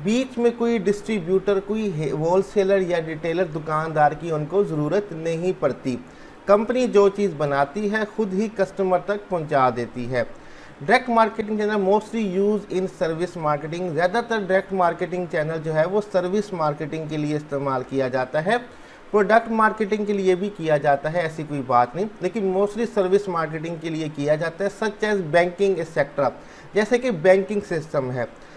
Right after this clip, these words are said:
तमाम banks जो हैं, चाहे वो एचबीएल हो, चाहे वो यूबीएल हो, चाहे वो बीओपी हो, वो अपने customer से खुद deal करते हैं,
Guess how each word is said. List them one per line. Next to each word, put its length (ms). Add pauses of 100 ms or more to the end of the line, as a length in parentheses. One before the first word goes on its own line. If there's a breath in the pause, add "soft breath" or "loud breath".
(180 loud breath)
तमाम 440
banks 320
जो 120
हैं, 360
चाहे 120
वो 120
एचबीएल 560
हो, 200
चाहे 180
वो 120
यूबीएल 600
हो, 140
चाहे 180
वो 120
बीओपी 520
हो, 240 (240 loud breath)
वो 80
अपने 240
customer 520
से 200
खुद 280
deal 400
करते 360
हैं, 320